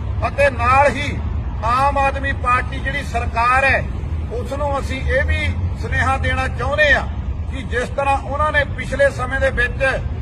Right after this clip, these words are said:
ਸਮੇਂ, ਸਮੇਂ ਅਨੁਸਾਰ ਉਹਨੇ ਯਤਨ ਕੀਤੇ ਆ, ਜਦੋਂ ਵੀ ਕੋਈ ਪੰਥ ਦਾ ਮੋਰਚਾ ਲੱਗਦਾ ਹੈ, ਉਸ ਨੂੰ ਰੋਕਣ ਦੀਆਂ ਜਿਹੜੀਆਂ ਕੋਸ਼ਿਸ਼ਾਂ ਸਰਕਾਰ ਵੱਲੋਂ ਕੀਤੀਆਂ ਜਾਂਦੀਆਂ ਨੇ,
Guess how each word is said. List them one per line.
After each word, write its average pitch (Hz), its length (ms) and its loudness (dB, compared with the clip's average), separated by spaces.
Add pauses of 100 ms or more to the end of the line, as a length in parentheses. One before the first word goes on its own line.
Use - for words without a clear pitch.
(200)
ਸਮੇਂ, 269 420 4
ਸਮੇਂ 240 380 -2
ਅਨੁਸਾਰ 240 640 2 (580)
ਉਹਨੇ 277 320 -4
ਯਤਨ 269 340 -2
ਕੀਤੇ 277 380 -2
ਆ, 285 100 6
ਜਦੋਂ 247 340 0
ਵੀ 277 120 -2
ਕੋਈ 277 420 0 (340)
ਪੰਥ 240 280 0
ਦਾ 269 180 4
ਮੋਰਚਾ 240 460 0
ਲੱਗਦਾ 220 440 2
ਹੈ, 247 180 4 (480)
ਉਸ 247 220 -4
ਨੂੰ 277 220 -4
ਰੋਕਣ 240 360 -2
ਦੀਆਂ 262 200 0
ਜਿਹੜੀਆਂ 269 340 -2
ਕੋਸ਼ਿਸ਼ਾਂ 254 520 -4
ਸਰਕਾਰ 240 440 0
ਵੱਲੋਂ 269 220 2
ਕੀਤੀਆਂ 262 480 -6
ਜਾਂਦੀਆਂ 233 500 -2
ਨੇ, 202 120 0